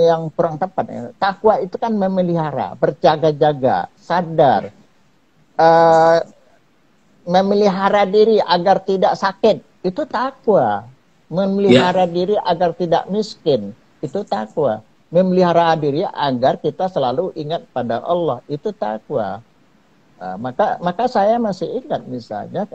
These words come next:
Speaker 1: dalam Risalah Al-Qushairiyah, itu dia bilang, eh, ya, takwanya Abu Yazid itu termasuk memelihara lingkungan. Gitu.
Speaker 2: Oke.
Speaker 1: Jadi ceritanya gini,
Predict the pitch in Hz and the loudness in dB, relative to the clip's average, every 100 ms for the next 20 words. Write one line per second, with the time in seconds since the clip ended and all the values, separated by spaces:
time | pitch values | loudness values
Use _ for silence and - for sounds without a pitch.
0 | - 127 127 123 123 123 120 120 117 117 | -12 -8 -6 -4 -6 -6 -8 -8 -8 -8
1 | 127 123 - 127 123 123 120 120 - - | -8 -6 -2 -2 -2 -4 -8 -12 -12 -8
2 | 117 113 190 226 131 113 _ _ _ _ | -8 -6 -8 -6 -6 -8 _ _ _ _
3 | 165 - 427 196 202 240 240 - _ _ | -8 -2 0 2 6 6 4 -4 _ _
4 | _ _ _ _ _ _ _ - 185 185 | _ _ _ _ _ _ _ 2 4 4
5 | 190 - - - - 185 190 - 202 190 | 0 -4 -12 -14 -6 -2 -2 0 4 6
6 | 190 185 180 - 175 175 185 196 214 311 | 6 2 2 2 0 0 0 2 4 4
7 | 311 190 127 - 185 302 269 214 208 - | 2 0 0 -2 -8 -2 0 0 -2 -6
8 | 247 208 208 202 196 196 208 214 254 226 | -4 -4 -2 -2 0 -2 -4 0 0 0
9 | 180 170 165 156 _ _ _ _ _ _ | -4 -4 -8 -16 _ _ _ _ _ _
10 | _ - 170 196 123 120 107 107 92 90 | _ -6 0 4 6 4 4 6 4 -2
11 | - 208 233 233 226 214 233 220 202 156 | -6 -6 2 2 4 2 4 4 4 2